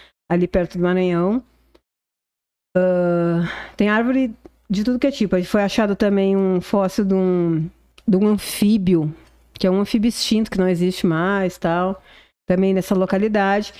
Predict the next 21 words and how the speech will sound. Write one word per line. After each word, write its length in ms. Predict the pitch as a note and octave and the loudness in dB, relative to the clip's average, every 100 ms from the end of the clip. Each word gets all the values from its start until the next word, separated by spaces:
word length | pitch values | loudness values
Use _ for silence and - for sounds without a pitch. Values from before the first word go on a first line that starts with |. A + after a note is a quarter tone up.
| - - | -20 -4
Tem 180 | A3+ A#3 | 0 0
esses 240 | - A3+ | 0 -2
crinoides, 560 | - A#3 G#3+ G#3 G#3+ - | 2 2 4 2 0 -4
que 100 | G3+ | -2
são 180 | G#3+ G3 | 0 2
bem 220 | G3+ A#3 | 2 2
antigos, 440 | A3 - G#3 G3 | 0 0 0 0
que 60 | - | 0
eu 40 | |
falei 260 | F3+ G3 F#3 | 0 0 0
que 60 | - | 0
são 140 | F#3+ | 0
esses 240 | F#3 - F3+ | 0 -2 0
bichinhos 460 | F#3+ - F#3+ F3+ | 0 0 0 0
filtradores 680 | - F#3 G3 F#3+ F#3 F#3+ F3+ | -2 0 0 2 0 0 0
aqui 220 | F#3 - | -2 0
na 80 | F#3+ | 0
região 300 | F3+ F3 F#3 | 2 0 0
de 120 | F3+ | -2
Palmas, 760 | F3+ - E3 F3 F3+ F3 E3+ - | -4 -2 0 2 0 0 -2 -2
Taquarussu, 840 | F3+ F#3 F#3 F#3 - - F#3 | -4 0 -2 -2 -6 -2 0